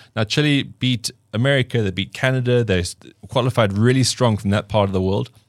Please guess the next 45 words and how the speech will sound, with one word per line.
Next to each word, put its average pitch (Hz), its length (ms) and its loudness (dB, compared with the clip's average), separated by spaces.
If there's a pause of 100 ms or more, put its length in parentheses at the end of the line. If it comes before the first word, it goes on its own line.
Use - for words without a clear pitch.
(160)
Since 135 340 -4
then, 120 240 0
they've 95 160 0
been 98 260 -4
absolute 123 640 -6
toilet. 76 460 -8 (380)
They 107 100 -2
haven't 123 240 0
even 123 260 -2
won 107 300 2
their 95 120 2
domestic 95 640 -2
sort 92 220 -4
of 85 80 -4
franchise 107 640 0
thing. 101 240 -2
They 101 60 2
were 95 40 2
playing 110 300 0
as 92 100 0
a 87 60 -4
national 95 420 0
team 90 300 -4
versus 82 320 -4
other 87 240 -2
South 80 280 -6
American 85 460 -6
and 80 80 -10
American 85 400 -6
teams. 127 380 -6 (480)
They 92 120 -2
didn't 92 140 -6
even 127 180 2
get 107 100 2
into 104 180 -2
the 90 80 -6
semis 85 340 -2
of 113 120 -12
that. - 260 -10
So 90 340 -2
Chile, 110 500 -2
I - 60 0
don't 90 120 -2
know. 69 120 -8 (760)
Japan 113 440 2